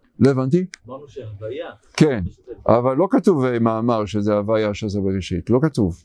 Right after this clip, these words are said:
Speaker 1: והדבר, במה שכתוב בתורה. טוב, רבי זצ"ל אמר שבראשית, מי שאומר את הבראשית זה אנחנו. זאת אומרת, זה, מה זה אנחנו? זה הצדיקים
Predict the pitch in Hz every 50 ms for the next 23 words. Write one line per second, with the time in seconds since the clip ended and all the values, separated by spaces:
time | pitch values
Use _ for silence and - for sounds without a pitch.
0 | _ - - 110 117 117 113 110 117 117 143 160 165 147 - - - 117 120 120
1 | 117 120 131 143 131 - 147 131 143 139 131 127 - 131 135 147 156 117 - _
2 | _ _ _ _ - - - _ _ - - - - - - - - - _ _
3 | _ _ _ - 190 196 190 180 185 190 185 185 175 170 147 165 156 143 135 127
4 | 143 156 156 151 135 - - 131 123 120 - - - 117 113 120 123 127 113 -
5 | - 156 156 147 - - - - 139 135 151 143 - - 135 123 120 135 139 139
6 | 131 117 - 117 110 110 107 104 107 98 - - 135 127 104 110 107 104 101 95
7 | 98 - 95 80 - - _ _ _ _ _ _ _ _ _ _ _ - _ _
8 | _ _ _ _ _ _ _ _ _ _ _ _ _ _ _ _ _ _ _ _
9 | _ _ _ _ _ _ _ _ _ _ _ _ - - - _ - - _ _
10 | _ _ _ _ _ _ _ - 101 95 107 113 131 131 127 104 110 113 107 117
11 | 127 117 117 113 107 107 107 104 - 127 127 120 104 120 117 - - 123 120 127
12 | 117 - - 190 165 139 104